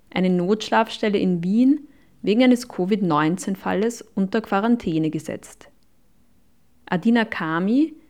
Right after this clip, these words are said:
geht in der Sendereihe Frequently Asked Questions auf Radio Helsinki der Frage nach, wie es Menschen in Zeiten der Corona-Krise geht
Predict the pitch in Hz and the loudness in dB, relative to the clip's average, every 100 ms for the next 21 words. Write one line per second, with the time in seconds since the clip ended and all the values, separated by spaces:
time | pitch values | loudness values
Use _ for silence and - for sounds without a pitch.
0 | _ _ - 226 269 220 214 202 240 220 | _ _ -2 4 6 4 4 4 4 4
1 | 175 185 240 - - _ _ - 269 285 | 4 4 2 -2 -14 _ _ 0 0 4
2 | 320 294 269 - 165 190 - - - 175 | 2 2 -2 -2 -2 -2 -4 -10 -6 -6
3 | - - 262 320 - - _ 190 - 170 | -6 0 2 2 -2 -20 _ -4 2 2
4 | 180 180 170 170 - 196 - 262 311 - | 2 0 0 -2 -2 -4 -2 -4 -4 -10
5 | _ 240 - 165 160 196 196 196 269 - | _ -6 0 2 2 2 2 2 0 -4
6 | _ _ _ 208 254 285 196 180 190 - | _ _ _ 2 2 4 2 2 0 2
7 | 262 285 202 190 170 175 - 214 185 - | 4 4 0 -2 0 0 2 2 2 -2
8 | 175 160 202 196 220 214 202 156 208 240 | -4 0 -2 -2 -2 0 0 0 0 -2